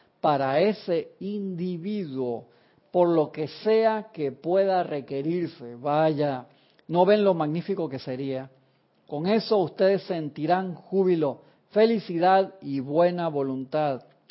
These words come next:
Oh, y eso es realmente necesario para su propio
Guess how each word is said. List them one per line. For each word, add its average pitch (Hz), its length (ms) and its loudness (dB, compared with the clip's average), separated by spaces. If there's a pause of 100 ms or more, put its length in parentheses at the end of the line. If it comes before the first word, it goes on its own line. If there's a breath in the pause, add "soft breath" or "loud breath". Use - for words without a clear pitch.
Oh, 180 560 6
y 143 180 -4
eso 165 220 -2
es 175 60 -4
realmente 175 440 -4
necesario 165 640 -4 (380 soft breath)
para 147 240 0
su 139 240 -10 (120)
propio 208 640 0